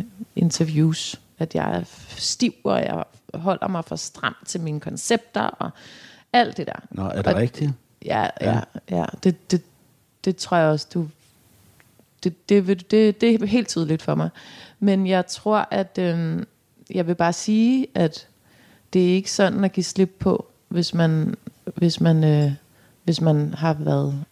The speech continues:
Speaker 1: øh, ung kvindelig vært. Fordi at, øh,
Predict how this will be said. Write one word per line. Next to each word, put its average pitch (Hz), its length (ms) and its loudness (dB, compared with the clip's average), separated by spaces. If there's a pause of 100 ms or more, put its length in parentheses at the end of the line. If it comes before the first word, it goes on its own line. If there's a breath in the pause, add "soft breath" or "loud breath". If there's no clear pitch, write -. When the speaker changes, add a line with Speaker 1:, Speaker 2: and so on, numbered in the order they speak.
Speaker 1:
øh, 143 240 -2 (200)
ung 190 180 0 (880)
kvindelig 147 400 0
vært. 135 320 -4 (640 loud breath)
Fordi 170 480 -2
at, - 320 -2
øh, 147 300 2